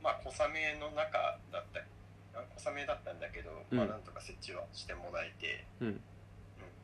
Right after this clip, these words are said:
Speaker 1: なんか土砂降りだったらアウトでしたみたいな感じで。
Speaker 2: あー、よかったよかった。
Speaker 1: そうそうそう。
Speaker 2: え？どこ製品だっけ？
Speaker 1: <laughs>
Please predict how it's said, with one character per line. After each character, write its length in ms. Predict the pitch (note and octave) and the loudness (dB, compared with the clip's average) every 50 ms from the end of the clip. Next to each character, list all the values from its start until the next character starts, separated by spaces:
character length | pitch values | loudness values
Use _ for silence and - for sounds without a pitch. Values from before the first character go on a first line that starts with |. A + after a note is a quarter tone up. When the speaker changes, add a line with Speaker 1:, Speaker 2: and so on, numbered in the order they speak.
| - - - - - - | -16 -14 -14 -12 -6 0
Speaker 1:
な 80 | - - | 2 4
ん 40 | |
か 80 | - - | 4 4
土 100 | A#2 A#2+ | 4 4
砂 160 | - D#3 D3 | 4 4 4
降 80 | D3+ D#3+ | 4 4
り 140 | D#3+ D#3+ D#3+ | 0 4 4
だ 80 | E3+ | 4
っ 80 | - - - | 2 2 2
た 100 | - C#3+ | 2 6
ら 220 | C#3 D3 C#3+ - G2+ | 8 10 10 10 10
ア 60 | - | 8
ウ 80 | - - | 6 0
ト 120 | - - | -10 -10
で 100 | - - | -8 -8
し 120 | - - | -6 -6
た 80 | - - | -6 -6
み 60 | - - - - | -8 -8 -10 -12
た 80 | - | -12
い 20 | - | -10
な 140 | - - | -4 4
感 400 | - A#2 G#2 G2 F#2+ F#2+ F#2 F#2 | 8 10 12 12 12 10 8 6
じ 100 | - - | 2 -2
で。 20 | - | 2
Speaker 2:
あ 20 | |
ー、 40 | - | 2
よ 40 | B2+ | 6
か 100 | - G#2+ - | 6 6 4
っ 40 | |
た 80 | - - | 4 -2
よ 60 | - | -6
か 80 | - - | -6 -8
っ 20 | - - - - - - - - - - - - - | -10 -12 -14 -14 -14 -14 -14 -12 -8 -8 -8 -8 -8
た。 40 | |
Speaker 1:
そ 100 | - - | -10 -10
う 20 | - | -10
そ 80 | - - | -10 -6
う 40 | - | -2
そ 60 | - | 2
う。 40 | G#2+ | 2
Speaker 2:
え？ 100 | D3 D3+ - - - - - - - - - - | 2 2 0 -10 -16 -16 -16 -16 -16 -12 0 8
ど 120 | B2+ C3+ B2 | 10 10 12
こ 120 | - D#3 | 12 10
製 240 | D3+ F#3 E3 D#3 D#3 | 12 12 12 12 12
品 180 | D3 - A#2 G2+ | 10 8 8 8
だ 80 | F#2 | 8
っ 60 | F#2 - - | 8 6 0
け？ 140 | - - - - - - - - - - - - - - - - - - - - | -4 -4 -4 -4 -8 -14 -14 -14 -14 -16 -16 -14 -14 -14 -14 -14 -12 -8 2 6
Speaker 1:
<laughs> 80 | D3 | 6